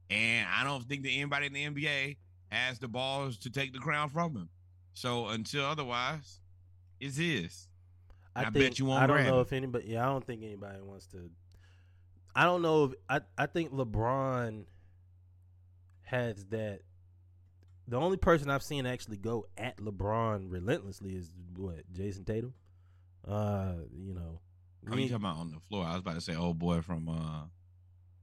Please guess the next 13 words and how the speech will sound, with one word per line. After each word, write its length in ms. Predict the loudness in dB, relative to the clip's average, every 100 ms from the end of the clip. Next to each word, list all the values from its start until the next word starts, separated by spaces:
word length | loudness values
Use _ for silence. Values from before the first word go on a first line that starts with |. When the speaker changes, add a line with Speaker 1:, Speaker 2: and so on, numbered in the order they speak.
| -20 -20 -20 -20 -20 -4
Speaker 1:
Detroit 460 | 0 0 4 2 4
wanted 300 | 2 2 0
a 40 |
piece 280 | 0 -2 -2
of 80 | -4
him, 280 | -4 -10 -12
but 640 | -16 -20 -20 -20 -18 -18 -18 -20 -20 -20 -20 -20 -20 -20 -18
Speaker 2:
<laughs> 0 | -18 -20 -20 -20 -20
he 180 | -14 -12
was 80 | -12
big 140 | -12 -12
mad 220 | -14 -16 -12
too. 160 | -12